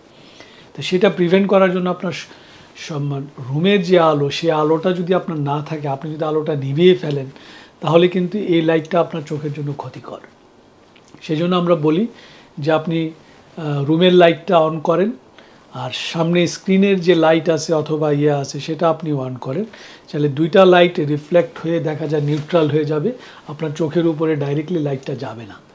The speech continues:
সেজন্য আমরা বলি যে পর্যাপ্ত আলোতে আপনি পড়াশোনা করুন, পর্যাপ্ত আলোতে আপনি মোবাইল দেখুন, আপনার ল্যাপটপ, আপনার ডেস্কটপ আপনি ইউজ করুন, তাতে আপনার চোখের উপরে চাপ পড়বে না।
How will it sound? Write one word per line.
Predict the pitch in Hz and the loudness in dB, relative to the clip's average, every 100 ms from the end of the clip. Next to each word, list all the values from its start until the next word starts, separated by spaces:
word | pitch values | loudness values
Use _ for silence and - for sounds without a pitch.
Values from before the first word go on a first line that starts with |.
| - - - | -20 -20 -20
সেজন্য | - 165 185 185 | -8 -2 0 0
আমরা | 175 175 | 2 2
বলি | 165 175 185 | 2 0 -2
যে | 160 156 | -2 -2
পর্যাপ্ত | 156 160 151 170 165 - | 2 0 2 -2 -2 -2
আলোতে | 170 156 156 156 165 | 0 2 0 -2 -4
আপনি | 151 151 147 | -6 -4 -6
পড়াশোনা | 151 143 147 160 | -4 -4 -6 -10
করুন, | 151 156 175 214 - - - - - | -8 -6 -6 -8 -12 -20 -20 -20 -2
পর্যাপ্ত | 160 147 156 151 - | 0 2 0 0 0
আলোতে | 156 156 160 156 160 | 2 2 0 4 4
আপনি | 156 151 151 151 | 4 0 -2 -2
মোবাইল | 139 139 151 156 | -2 0 2 2
দেখুন, | 156 147 160 185 - - - - | 0 -4 -4 -8 -10 -20 -20 -14
আপনার | 143 156 | -10 -4
ল্যাপটপ, | 147 147 147 - 165 151 151 - - - | -2 -2 -4 -4 -2 -2 -4 -20 -20 -18
আপনার | 135 - 147 123 | -16 -8 -6 0
ডেস্কটপ | 151 147 - 160 151 147 | 0 0 -4 -2 -2 -2
আপনি | 147 143 143 143 143 - - - | -6 -4 -4 -4 -8 -20 -20 -8
ইউজ | 151 160 - | -2 -2 -2
করুন, | - 160 196 202 | -4 -2 -2 -4
তাতে | 165 151 | -6 -4
আপনার | 156 151 151 143 | -4 -4 -6 -6
চোখের | 151 156 151 | -8 -4 -4
উপরে | 143 147 | -2 -4
চাপ | 143 - 127 - | -4 -6 -10 -10
পড়বে | 131 113 98 | -14 -14 -16
না। | 92 | -18